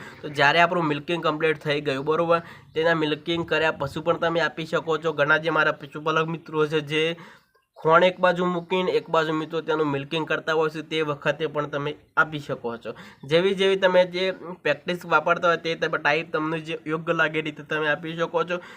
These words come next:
તમે દૂધ પાડ્યા પછી પણ આપી શકો છો, જ્યારે દૂધ તમે દોતા હોય, તે વખતે આપી શકો છો.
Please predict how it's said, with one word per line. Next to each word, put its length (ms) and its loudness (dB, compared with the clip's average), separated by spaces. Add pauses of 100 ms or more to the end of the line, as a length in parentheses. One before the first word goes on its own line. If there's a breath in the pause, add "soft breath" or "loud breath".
(140 loud breath)
તમે 200 2
દૂધ 320 -4
પાડ્યા 240 6
પછી 300 -4
પણ 160 2
આપી 240 2
શકો 300 0
છો, 300 0 (300 loud breath)
જ્યારે 240 2
દૂધ 260 -8
તમે 220 2
દોતા 300 -2
હોય, 140 4
તે 180 -4
વખતે 420 -2
આપી 220 0
શકો 340 -2
છો. 260 -2